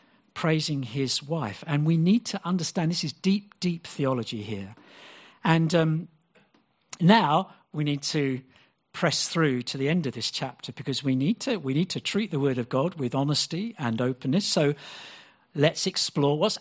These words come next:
actually going on in chapter four. The second half of chapter four is, uh, chapter four is pretty <laughs> straightforward. If you've got your Bibles open, you'll notice that verses one to seven, he praises her beauty.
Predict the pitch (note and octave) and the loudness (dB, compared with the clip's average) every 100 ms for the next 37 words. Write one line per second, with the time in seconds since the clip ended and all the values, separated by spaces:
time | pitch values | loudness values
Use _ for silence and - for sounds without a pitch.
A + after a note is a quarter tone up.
0 | - D3 - - E3+ E3 D#3 E3 A#3+ D#3+ | -4 -4 -4 -4 -2 0 2 2 2 0
1 | A2+ - - - - B2+ G#2+ - D3+ - | -2 -6 -8 -10 -6 -6 -6 -2 0 2
2 | G#3 G3+ - D#4 - D#3+ C#3+ - - - | 2 -2 -6 -8 -4 -2 -2 -2 -8 -8
3 | C#3+ - B2 C#3+ C3 C3 - _ - C#3+ | -8 -10 -4 -2 -2 -6 -14 _ -8 -4
4 | - D#3 C3+ C#3 - A3+ G3+ - - - | -4 -4 -4 -6 -4 -4 -2 -4 -4 -8
5 | F#3 - A3 F#3+ D3+ C#3+ - - - - | -10 -6 -4 -4 -4 -12 -16 -18 -16 -16
6 | - - - _ - - F3 D#3 G3 D3+ | -16 -18 -20 _ -10 -2 2 4 4 4
7 | E3 D3 D3 D#3 E3+ E3+ D#3 D#3+ D#3+ - | 4 4 2 0 0 0 2 0 0 -4
8 | D#3 D3 E3 D#3+ D#3 C3+ C3 G#3+ A#3+ A3+ | -6 0 4 4 2 0 4 6 6 0
9 | F3 - E3 D3+ D#3+ E3 - _ _ - | -4 -2 -2 0 -2 -4 -8 _ _ -6
10 | D#3+ - - F#3+ F#3 D#3 C#3 B2+ - C#3 | -6 -4 2 4 4 0 -4 -6 -6 -6
11 | C#3+ B2+ G#2 - F#2+ | -4 -6 -6 -12 -16